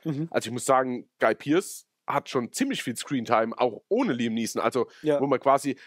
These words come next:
Speaker 2: diese parallelen Wege sieht, aber ich glaub, da ist man eher sogar noch bei Guy, Guy Pearce und seinen Ermittlungen, wie jetzt was im Hintergrund mit Liam Neeson passiert.
Speaker 1: Mhm.
Speaker 2: Ähm, wa-, also was aber kein Kritikpunkt ist, ich fand das sehr, sehr stark. Vor allen Dingen, ich bin jetzt auch nicht der größte Guy Pearce-Fan. Es gibt so Filme wie zum Beispiel dieser,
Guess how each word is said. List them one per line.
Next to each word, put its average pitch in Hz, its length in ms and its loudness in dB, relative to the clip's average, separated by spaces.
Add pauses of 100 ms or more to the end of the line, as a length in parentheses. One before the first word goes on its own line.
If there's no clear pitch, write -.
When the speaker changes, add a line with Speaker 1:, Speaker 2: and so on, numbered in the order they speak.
(100)
Speaker 2:
diese 131 180 2
parallelen 139 580 2
Wege 156 240 0
sieht, 220 240 0
aber 165 120 2
ich - 100 -6
glaub, 139 160 0
da 127 60 0
ist - 200 -6
man 147 140 2
eher 165 280 2
sogar 190 280 0
noch 175 100 -2
bei 151 140 2
Guy, 127 200 2 (200)
Guy 123 160 4
Pearce 214 400 0
und 135 60 -4
seinen 123 220 2
Ermittlungen, 151 500 -2 (300)
wie 156 140 0
jetzt 160 240 0
was 147 140 2
im 147 80 -2
Hintergrund 143 340 0
mit 123 120 -4
Liam 127 140 -2
Neeson 208 220 -4
passiert. 101 340 -2
Speaker 1:
Mhm. 147 280 -2 (140)
Speaker 2:
Ähm, 127 360 0 (280)
wa-, 160 100 2 (100)
also - 240 0
was 156 140 4
aber 156 120 2
kein 147 200 0
Kritikpunkt 165 480 -4
ist, 113 140 -4
ich 110 60 -12
fand 160 160 2
das 120 120 -4
sehr, 135 100 2
sehr 117 200 -2
stark. - 280 -2
Vor 131 120 2
allen 117 120 2
Dingen, 139 220 -2 (260)
ich - 80 -18
bin 202 100 -4
jetzt 175 120 -2
auch 139 80 4
nicht 175 280 -6
der 110 80 -4
größte 202 400 -2
Guy 120 200 2
Pearce-Fan. 190 500 -2
Es 185 80 -14
gibt - 160 0
so 165 140 2
Filme 156 320 -2
wie 127 180 0
zum 107 140 -14
Beispiel 120 280 0
dieser, 113 400 0